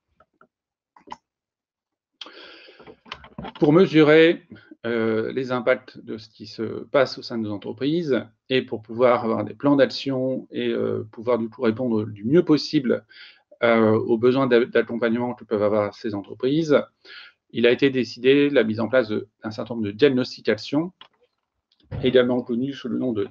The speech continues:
diagnostic flash, qui ont été cofinancés d'ailleurs avec le ministère du Travail et le Haut Commissariat aux compétences dans le cadre du plan investissement compétences. On va en parler rapidement, ces diagnostics actions, que nous disent-ils ?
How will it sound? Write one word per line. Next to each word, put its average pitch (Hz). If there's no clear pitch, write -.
diagnostic 107
flash, -
qui -
ont 143
été 139
cofinancés 127
d'ailleurs 123
avec 113
le 120
ministère 139
du 127
Travail 131
et 147
le 135
Haut 160
Commissariat 131
aux 110
compétences 135
dans 113
le 104
cadre 120
du 110
plan 139
investissement 127
compétences. 113
On 120
va 131
en 110
parler 107
rapidement, 139
ces -
diagnostics 110
actions, 147
que 151
nous 147
disent-ils ? -